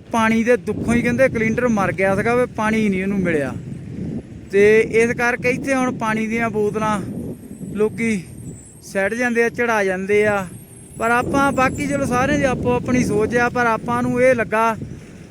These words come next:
ਯਾਰ ਜਿੰਦੇ ਜੀ ਪਾਣੀ ਨਹੀਂ ਦਿੱਤਾ ਵਿਚਾਰੇ ਨੂੰ, ਮਰ ਗਿਆ ਪਾਣੀ ਦੁੱਖੋਂ, ਤੇ ਹੁਣ ਪਾਣੀ ਦੀਆਂ ਬੋਤਲਾਂ ਚੜਾਉਂਦੇ ਆ।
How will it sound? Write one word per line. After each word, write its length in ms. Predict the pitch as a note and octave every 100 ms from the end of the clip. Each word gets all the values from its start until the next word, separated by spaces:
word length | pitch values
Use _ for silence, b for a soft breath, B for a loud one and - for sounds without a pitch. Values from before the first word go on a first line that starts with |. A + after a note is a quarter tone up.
| - -
ਯਾਰ 220 | A#3 B3+
ਜਿੰਦੇ 320 | G#3 A3+ B3
ਜੀ 140 | B3+ B3+
ਪਾਣੀ 280 | A3+ G#3+ A#3
ਨਹੀਂ 120 | B3
ਦਿੱਤਾ 280 | A#3+ B3 A#3+
ਵਿਚਾਰੇ 380 | A3+ A#3 A#3 A#3
ਨੂੰ, 140 | A#3
ਮਰ 200 | A3 G#3
ਗਿਆ 180 | G#3 A#3
ਪਾਣੀ 320 | G#3+ G#3+ A3
ਦੁੱਖੋਂ, 440 | A3+ - A#3+ A3+ F#3 - - -
ਤੇ 100 | A3
ਹੁਣ 240 | G#3 A3+
ਪਾਣੀ 300 | F#3+ A3+ A3
ਦੀਆਂ 180 | G#3+ A3
ਬੋਤਲਾਂ 380 | F3+ F3+ D#3+ D#3+
ਚੜਾਉਂਦੇ 420 | E3 F#3 D3+ C3+
ਆ। 100 | B2